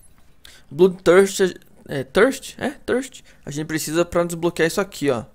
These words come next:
Dez Bloodthirst Medals usando a N noventa e quatro. Aqui é bom que dá pra gente, depois de conseguir esse aqui, ó, já tamo setenta e dois de cento e cinquenta sem attachments.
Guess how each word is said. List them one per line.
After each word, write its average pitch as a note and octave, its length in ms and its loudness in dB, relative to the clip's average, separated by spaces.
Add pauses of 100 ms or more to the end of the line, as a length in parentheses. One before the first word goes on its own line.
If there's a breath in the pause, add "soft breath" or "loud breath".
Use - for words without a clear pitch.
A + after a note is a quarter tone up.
(1400 soft breath)
Dez D#3+ 320 2
Bloodthirst E3+ 680 0
Medals D#3+ 1040 -2 (200)
usando C#3+ 440 -4
a D3 60 -2
N D3+ 120 -6
noventa D3+ 260 -6
e D3 40 -4
quatro. B2 380 -6 (400 loud breath)
Aqui D#3 300 -4
é C4+ 60 6
bom G#3 220 0
que A#3+ 80 -6
dá A#3 100 0
pra A3+ 140 -2
gente, A3 220 -6
depois F3 280 0
de F3+ 100 -2
conseguir E3 400 -6
esse E3+ 160 -2
aqui, G#3 280 -8
ó, C3+ 160 -2 (840 loud breath)
já C#3+ 140 -2
tamo F3 180 -4
setenta F3+ 320 -2
e F3+ 60 -2
dois E3 240 2
de E3+ 60 -8
cento F3 220 -4
e - 20 -6
cinquenta D#3 520 -6
sem D3 280 -4
attachments. G#3+ 920 -4